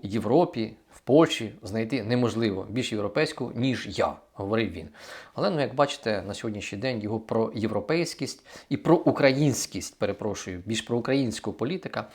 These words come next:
ну, як і проєвропейський, мабуть, ж проукраїнський, то,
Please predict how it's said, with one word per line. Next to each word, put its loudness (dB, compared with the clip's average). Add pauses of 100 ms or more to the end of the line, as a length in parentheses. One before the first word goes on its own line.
(340)
ну, 2
як -8
і 2
проєвропейський, 0
мабуть, -4
ж -10
проукраїнський, -4 (280)
то, 0